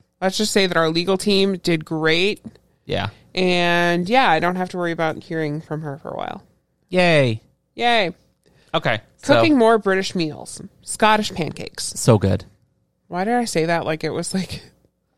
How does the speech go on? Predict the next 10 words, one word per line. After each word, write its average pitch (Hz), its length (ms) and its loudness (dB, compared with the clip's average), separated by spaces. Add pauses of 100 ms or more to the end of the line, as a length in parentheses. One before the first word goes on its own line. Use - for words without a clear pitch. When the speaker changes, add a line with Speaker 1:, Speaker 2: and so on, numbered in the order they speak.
(240)
Speaker 1:
the, 196 140 -4 (200)
the 185 80 -2
chapter 175 380 0
of 170 100 0
a 160 40 -4
book? - 300 -8 (720)
Speaker 2:
Chapter 190 340 2
one. 104 280 2 (320)
Scottish 175 420 2
pancakes. 104 680 -6